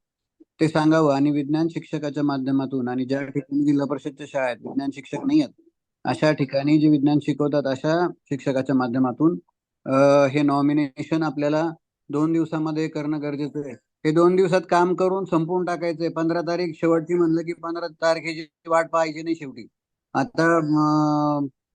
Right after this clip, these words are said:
उद्या तीस तारीख आहे, तीस, एक आणि दोन या तीन दिवसामध्ये ड्राईव्ह घ्यायचा आहे आणि मॅक्सिमम आपले जे नॉमिनेशन आहे लातूर जिल्ह्याचे ते वाढले पाहिजे.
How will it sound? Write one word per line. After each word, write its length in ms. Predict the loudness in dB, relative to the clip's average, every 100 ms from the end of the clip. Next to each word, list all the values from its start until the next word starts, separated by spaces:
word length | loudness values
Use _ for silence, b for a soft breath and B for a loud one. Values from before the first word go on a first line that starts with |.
| _
उद्या 340 | -4 -2 0 0
तीस 280 | 2 0 0
तारीख 240 | -4 -4 -4
आहे, 160 | -4 -4
तीस, 400 | -4 -4 -4 -4
एक 420 | -4 -4 -6 -6
आणि 360 | -4 0 0 0
दोन 460 | 0 2 2 0 -6 _ _ _ _ -4
या 140 | -4
तीन 380 | -2 -2 0 2
दिवसामध्ये 680 | 0 0 0 0 0 -2 -2
ड्राईव्ह 360 | -2 0 0
घ्यायचा 300 | 0 -2 -4
आहे 240 | -6 -8 -10 _ _ -4
आणि 360 | 2 4 6
मॅक्सिमम 640 | 6 2 0 2 4 4 2 -2
आपले 1120 | -8 _ _ _ _ _ -2 0 2 0 -2 -8 _ _ -10
जे 120 | -2 0
नॉमिनेशन 680 | 0 0 0 0 0 -4
आहे 100 | -2
लातूर 320 | -4 -4 -4
जिल्ह्याचे 460 | -4 -4 -6 -10 -16 _ _ _ -4
ते 60 | 2
वाढले 380 | 4 4 2
पाहिजे. 400 | 0 -2 -4 -10